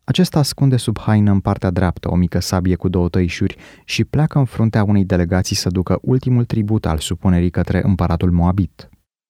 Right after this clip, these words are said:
Eglon era un om foarte gras și faptul acesta nu este menționat întâmplător în Scriptură. După predarea darului, grupul israelit merge spre casă,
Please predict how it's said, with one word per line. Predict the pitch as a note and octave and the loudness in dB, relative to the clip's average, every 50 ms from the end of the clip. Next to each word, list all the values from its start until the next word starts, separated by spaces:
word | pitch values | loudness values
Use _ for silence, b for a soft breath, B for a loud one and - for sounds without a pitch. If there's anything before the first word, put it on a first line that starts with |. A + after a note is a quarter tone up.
| _ _ _ _ _ _ _ _ _ _ _ _ _ _ _ _ _ _ _ _ _ _ | _ _ _ _ _ _ _ _ _ _ _ _ _ _ _ _ _ _ _ _ _ _
Eglon | - A2+ G#2 A2 B2+ D#3+ F3 F3 - - _ _ _ | -4 0 2 4 4 4 4 2 0 -4 _ _ _
era | - A#2 A2 G#2+ | -2 0 2 2
un | G#2 G#2 G2+ | 4 4 4
om | G2 G2 G2 | 4 4 2
foarte | F#2+ - - G2 F2 - - F#2 | 0 0 0 -2 0 0 0 0
gras | F#2 F#2+ - F#2+ - - - - - _ _ - | 0 -2 -2 -2 -4 -4 -4 -6 -10 _ _ -8
și | - - - | -4 -2 0
faptul | - A2+ - - C3 A2+ | 0 0 0 0 0 0
acesta | F#2 - B2 B2 - - - C3+ | 0 0 0 -2 -2 0 0 2
nu | C3+ D#3 | 4 4
este | D#3 - - - | 2 2 2 2
menționat | G2 F#2 F2 E2+ - F#2+ F2 F2+ F2 - | 2 2 2 2 2 2 2 2 2 0
întâmplător | F#2+ F2+ - F2+ E2+ E2+ F2 E2+ - F#2 E2+ | 0 0 0 0 0 0 0 0 0 0 0
în | F2 E2+ | 0 0
Scriptură. | - - - G2 - - A#2 G2 E2+ - - _ _ _ _ _ _ _ _ _ _ _ _ _ _ _ _ _ _ _ _ - | -2 -2 -4 -4 -2 0 0 0 0 -2 -6 _ _ _ _ _ _ _ _ _ _ _ _ _ _ _ _ _ _ _ _ -4
După | - B2+ C3 A#2+ C3 B2+ | -2 0 0 2 2 2
predarea | - C3 A#2+ A2+ G#2 C#3+ D#3+ D#3+ B2+ | 2 2 2 2 2 2 2 2 2
darului, | G2 F2 E2+ F2 F2+ F2+ G2 G#2 - B B B B B | 2 2 2 2 2 2 2 0 -2 B B B B B
grupul | - A2+ B2 D#3 F3+ - - C3+ | -2 0 0 0 0 0 0 0
israelit | A2 - - - F#2 F2+ F2 F2 G2 G#2 - - - - | 0 -2 -2 -2 0 2 2 2 2 0 -2 -6 -8 -2
merge | - B2+ A#2 A2 - G#2+ | 0 0 0 2 2 0
spre | G2+ - - G#2 G2+ | 0 0 0 -2 0
casă, | - G2 E2+ E2+ - - - - | 0 0 0 0 -2 -4 -6 -8